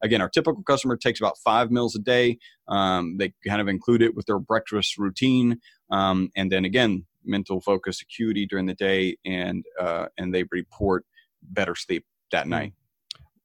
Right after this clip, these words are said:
Speaker 2: Are there any, like, any side effects, negative side effects people have reported?
Speaker 1: So, so we don't have any, uh, again, the only negative thing that we've got is the olive oil. Does, does, uh, you know, can somebody stomach, f-, you know,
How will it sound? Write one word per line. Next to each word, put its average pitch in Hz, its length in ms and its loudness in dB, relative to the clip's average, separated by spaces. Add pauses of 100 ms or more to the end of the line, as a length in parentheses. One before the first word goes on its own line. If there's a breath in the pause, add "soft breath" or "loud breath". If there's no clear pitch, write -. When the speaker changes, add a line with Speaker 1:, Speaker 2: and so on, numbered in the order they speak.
Speaker 2:
Are 131 160 2
there 117 200 0
any, 110 140 -4
like, 101 220 -4
any 101 360 -6
side 135 220 0
effects, - 380 -6
negative 110 340 -4
side 101 140 -2
effects 98 200 -6
people 101 280 -6
have 95 240 -2
reported? 98 360 -8 (800 loud breath)
Speaker 1:
So, 127 440 2
so 135 200 6
we 127 540 4
don't 202 180 4
have 139 280 4
any, 135 380 6
uh, 123 160 4
again, 123 300 4
the 110 160 4
only 156 300 8
negative 135 400 6
thing 131 160 4
that 113 80 6
we've 139 200 6
got 139 300 4
is 113 180 4
the - 160 -2
olive 95 300 2
oil. 85 320 -2 (160)
Does, 123 340 2 (340 loud breath)
does, 123 600 4 (100)
uh, 117 60 2
you 117 120 2
know, 95 280 0
can 127 500 6
somebody 113 400 4
stomach, 107 480 2 (140)
f-, - 300 -20
you 107 100 2
know, 95 180 0